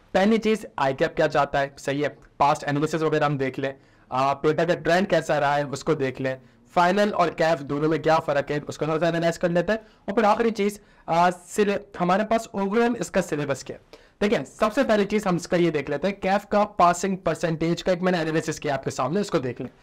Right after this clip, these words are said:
हमारे पास सितंबर सोलह में इसका रिजल्ट फिफ्टी फ़ोर परसेंट था, फिफ्टी फ़ोर परसेंट। इतना ना बिकॉम का रिजल्ट है सारा, ना,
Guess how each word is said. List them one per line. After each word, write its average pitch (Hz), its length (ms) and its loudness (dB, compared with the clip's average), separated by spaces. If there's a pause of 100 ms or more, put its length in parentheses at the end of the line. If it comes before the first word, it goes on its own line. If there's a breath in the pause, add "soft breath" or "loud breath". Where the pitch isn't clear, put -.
(440 soft breath)
हमारे 190 340 4
पास 214 340 2
सितंबर 269 680 0
सोलह 156 380 0
में 151 200 -4
इसका 202 300 -4
रिजल्ट 190 380 -2
फिफ्टी 262 680 -4
फ़ोर 269 480 -2
परसेंट 240 540 0
था, 165 180 2
फिफ्टी 254 380 -2
फ़ोर 233 180 0
परसेंट। 202 300 -2
इतना 214 180 0
ना 226 120 2
बिकॉम 226 320 0
का 247 60 2
रिजल्ट 214 260 0
है 208 80 0
सारा, 202 240 2
ना, 180 200 2